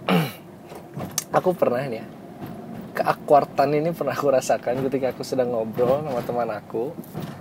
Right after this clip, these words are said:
<clears throat> Tiba-tiba teman aku, apa ya istilahnya, ceramah gitu, <laughs> apa ya,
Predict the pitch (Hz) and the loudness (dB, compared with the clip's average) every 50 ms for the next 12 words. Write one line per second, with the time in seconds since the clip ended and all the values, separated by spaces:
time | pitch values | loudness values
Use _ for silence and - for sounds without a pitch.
0 | - - - - - - - - - - 220 - - 156 143 139 135 - 139 143 | -14 -14 -14 -14 -14 2 6 8 10 12 10 10 8 8 8 8 8 8 8 6
1 | 135 - 135 135 135 131 123 - - 131 135 - - - - - - - - - | 8 8 8 8 6 6 4 2 2 0 0 0 -4 -10 -18 -18 -18 -18 -16 -16
2 | - - - - - - - - - - - - - - - - - - - - | -16 -16 -16 -16 -16 -16 -16 -16 -16 -16 -16 -16 -14 -14 -14 -14 -14 -14 -16 -16
3 | - - - - - - - - - - - - - - - - - - - - | -16 -16 -16 -16 -18 -16 -16 -16 -16 -14 -14 -14 -16 -16 -16 -18 -16 -18 -18 -16
4 | - - - - - - - - 180 - - 156 117 - - - 113 104 107 110 | -16 -14 -14 -14 -14 -14 -14 -12 -12 -4 -2 0 0 0 -2 -6 -6 -6 -8 -10
5 | - - - - - - - - - - - - 160 156 151 139 - - - - | -12 -14 -14 -16 -16 -18 -16 -16 -14 -8 -2 0 0 0 0 -2 -8 -10 -10 -10
6 | - - - - - - - - - - - - - - - | -10 -10 -10 -10 -10 -12 -12 -8 -6 -6 -2 0 -2 -2 -2